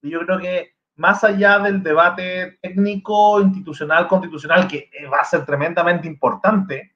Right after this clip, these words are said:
que se hagan las formalidades durante este proceso constituyente, la, el forjar un relato también va a ser tremendamente importante.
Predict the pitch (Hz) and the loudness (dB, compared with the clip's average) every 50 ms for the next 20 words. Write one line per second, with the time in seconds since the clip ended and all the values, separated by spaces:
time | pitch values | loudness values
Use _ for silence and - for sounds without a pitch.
0 | _ _ 139 - 135 127 135 139 147 147 143 143 - - 135 123 120 120 120 117 | _ _ -18 -10 -6 -4 -4 -2 -2 -2 -2 -2 -2 -2 -2 -2 -2 -4 -4 -4
1 | 117 131 147 170 180 175 175 185 190 190 - _ _ _ _ _ - 147 156 147 | 0 2 4 4 4 4 4 2 0 -2 -4 _ _ _ _ _ -4 -4 -4 -2
2 | 143 165 175 160 147 151 156 160 160 156 147 143 151 156 165 175 165 - 180 180 | 0 0 0 0 -2 -2 -4 -4 -4 -4 -4 -2 0 0 0 0 -2 -2 -2 -2
3 | - - _ _ _ - 147 151 151 127 - - - _ _ - 156 143 131 - | -2 -6 _ _ _ 0 2 4 4 4 0 -6 -16 _ _ -8 -6 -6 -4 0
4 | 147 147 139 - - 180 175 175 175 160 151 151 147 151 170 196 220 202 262 269 | 0 0 0 2 0 0 0 0 -2 0 2 2 4 4 4 4 4 2 0 -2
5 | 285 285 - 190 180 175 185 185 180 175 - - 190 190 190 - - 208 202 196 | -2 -2 -4 -6 -4 -4 -6 -4 -4 -4 0 0 0 0 0 -6 -2 2 4 6
6 | 190 196 196 196 190 185 185 180 170 165 160 147 - 147 131 - _ _ | 6 6 4 4 2 2 0 -2 -6 -10 -16 -14 -12 -12 -14 -14 _ _